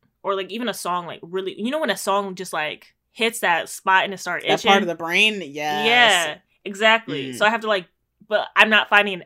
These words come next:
Speaker 1: a body of work that hits the same tickle in that brain, like, you know,
Speaker 2: Mm,
Speaker 1: Renaissance.
Speaker 2: gotta,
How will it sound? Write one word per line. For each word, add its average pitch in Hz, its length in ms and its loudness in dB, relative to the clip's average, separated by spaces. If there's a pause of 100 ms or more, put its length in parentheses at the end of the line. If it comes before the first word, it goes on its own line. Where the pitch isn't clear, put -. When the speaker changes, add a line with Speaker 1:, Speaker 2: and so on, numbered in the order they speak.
(160)
Speaker 1:
a 190 100 -2
body 190 400 2
of 156 180 -10
work 180 280 -6
that - 100 -8
hits - 380 -10
the 170 100 -12
same 170 480 -12 (240)
tickle 202 400 -10
in 165 60 -12
that 160 180 -8
brain, 165 400 -14
like, 160 300 -12 (420)
you 190 140 -12
know, 127 140 -10
Speaker 2:
Mm, 131 80 -8
Speaker 1:
Renaissance. 123 340 -10
Speaker 2:
gotta, 143 260 -6